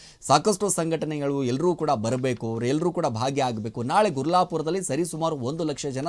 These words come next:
ಸೇರ್ತಾರೆ. ಒಂದು ಲಕ್ಷ ಜನ ಸೇರಿದಂಥ ಸಂದರ್ಭದಲ್ಲಿ ಎಲ್ಲರೂ ಕೂಡ ಸಂಭ್ರಮ ಸ-, ಆ, ಒಂದಿಷ್ಟು ಮನೆ ಮಾಡುತ್ತೆ. ಸರ್ಕಾರದ, ಆ, ಜನಪ್ರತಿನಿಧಿ ನಾಯಕರು ಬರಬೇಕು,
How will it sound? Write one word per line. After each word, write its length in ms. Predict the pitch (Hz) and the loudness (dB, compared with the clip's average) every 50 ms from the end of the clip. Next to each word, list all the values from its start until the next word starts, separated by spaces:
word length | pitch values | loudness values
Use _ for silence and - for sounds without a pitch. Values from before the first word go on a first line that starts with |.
| 170 - - | -4 -4 -2
ಸೇರ್ತಾರೆ. 800 | 117 120 117 - - 110 107 107 104 104 107 - - - - - - - | -2 -2 -2 0 -2 -2 -2 -2 -2 -4 -6 -10 -16 -20 -20 -8 0 2
ಒಂದು 220 | 156 208 214 220 | 2 4 4 4
ಲಕ್ಷ 220 | 208 190 185 - | 4 4 0 0
ಜನ 300 | 185 160 143 160 170 175 | -4 -2 -2 0 0 -2
ಸೇರಿದಂಥ 540 | 147 - - 165 156 165 175 185 175 165 165 156 147 - | -2 -2 0 2 2 2 2 0 -2 0 0 -2 -2 -2
ಸಂದರ್ಭದಲ್ಲಿ 380 | - 131 131 127 151 175 185 156 | -4 -6 -4 -2 0 0 2 2
ಎಲ್ಲರೂ 340 | 131 139 165 185 190 180 | 0 0 2 2 2 2
ಕೂಡ 160 | 175 170 160 156 | 2 0 -2 -2
ಸಂಭ್ರಮ 540 | 139 - - 120 147 160 165 156 151 147 | -2 -2 -4 -4 -4 -2 -2 -2 -2 -4
ಸ-, 340 | 143 - - 131 127 127 - - - - - - | -4 -2 0 0 0 0 -2 -6 -16 -18 -6 2
ಆ, 280 | 120 120 117 113 107 104 | 6 6 6 6 6 4
ಒಂದಿಷ್ಟು 340 | 113 120 135 139 143 - 156 | 0 -2 0 -2 0 0 0
ಮನೆ 260 | 120 110 117 143 170 | 2 2 4 4 4
ಮಾಡುತ್ತೆ. 760 | 160 156 139 127 120 110 92 - 110 104 104 98 - - _ _ _ - _ _ _ _ _ _ _ - - - | 4 4 4 4 2 0 0 -2 -2 -2 -2 -4 -8 -14 _ _ _ -20 _ _ _ _ _ _ _ -12 -10 -4
ಸರ್ಕಾರದ, 840 | - 110 113 113 - 156 156 165 165 170 165 180 170 170 165 151 - - - - - | -2 0 -2 2 6 8 8 10 8 8 8 8 10 10 8 6 4 -2 -14 -2 4
ಆ, 220 | 143 143 143 143 139 | 8 8 10 10 8
ಜನಪ್ರತಿನಿಧಿ 720 | 131 123 156 165 165 160 165 151 165 165 165 165 156 165 | 6 4 2 2 2 0 0 0 2 2 2 2 2 2
ನಾಯಕರು 360 | 156 156 160 160 156 170 160 | 4 4 4 4 4 2 4
ಬರಬೇಕು, 560 | 156 165 160 156 156 160 151 - 156 151 175 | 6 6 6 8 6 6 6 4 -2 -6 -6